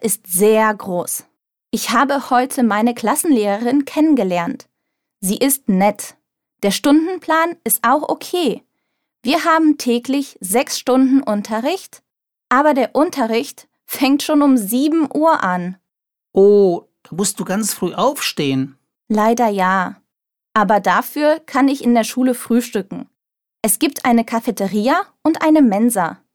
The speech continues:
Speaker 1: Da verbringen die Schüler ihre Pausen. Ich gehe lieber in die Cafeteria. Ich finde sie gemütlicher als die Mensa.
Speaker 2: Und welche Fremdsprachen hast du im Stundenplan?
Speaker 1: Das ist die beste Nachricht.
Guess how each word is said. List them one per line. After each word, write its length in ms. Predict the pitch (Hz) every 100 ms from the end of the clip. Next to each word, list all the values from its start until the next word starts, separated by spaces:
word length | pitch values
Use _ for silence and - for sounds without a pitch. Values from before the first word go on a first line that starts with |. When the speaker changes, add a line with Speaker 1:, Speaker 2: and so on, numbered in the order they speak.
| _ _ _ _
Speaker 1:
Da 160 | 226 320
verbringen 600 | - 254 240 262 285 240
die 100 | 202
Schüler 520 | - 233 254 262 269 - _ _
ihre 220 | 214 240
Pausen. 600 | 220 - 185 190 185 170 - _ _ _ _ _ _
Ich 180 | 269 -
gehe 220 | 302 311
lieber 360 | 254 233 277 285
in 120 | 247
die 100 | 254
Cafeteria. 840 | 262 254 254 262 220 240 175 - - _ _ _ _ _
Ich 220 | 330 -
finde 300 | - 302 285
sie 180 | 240 220
gemütlicher 800 | 190 185 214 262 285 - 269 269 - _ _ _
als 220 | 220 214
die 100 | 214
Mensa. 540 | 190 180 180 175 - - _ _ _ _ _
Speaker 2:
Und 540 | - 147 151 160 - 180
welche 320 | 185 226 269
Fremdsprachen 920 | - 302 320 - - 156 127 156 135
hast 240 | 143 156 -
du 40 |
im 180 | 156 151
Stundenplan? 1040 | - 143 139 139 135 - 147 180 262 - _ _ _ _
Speaker 1:
Das 200 | 262 330
ist 200 | - -
die 80 | 320
beste 420 | 247 302 - 359
Nachricht. 720 | 302 320 - 185 165 - -